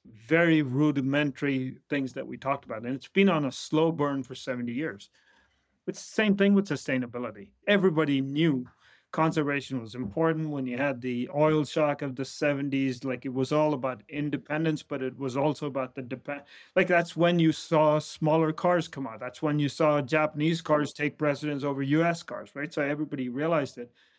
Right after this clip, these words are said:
But until it's a crisis, we don't get the type of things done. And, and I think that's one of the key things that's consistent with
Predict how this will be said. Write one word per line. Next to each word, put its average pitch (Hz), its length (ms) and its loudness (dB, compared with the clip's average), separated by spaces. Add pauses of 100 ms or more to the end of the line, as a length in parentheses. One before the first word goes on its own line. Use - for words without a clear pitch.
(340)
But 147 120 0
until 220 440 2
it's 214 160 0
a 160 60 -2
crisis, 156 680 -2 (440)
we 147 160 2
don't 156 320 2
get 143 240 -2
the 147 60 -12
type 139 320 -4
of 127 120 -12
things 123 260 -8
done. 110 220 -12
And, 139 220 -6
and 151 160 -4
I 139 60 0
think 202 180 0
that's 185 240 -2
one 190 160 2
of 185 80 2
the 156 80 -2
key 170 300 -4
things 160 260 0
that's 143 260 -6
consistent 143 600 -6
with 131 120 -10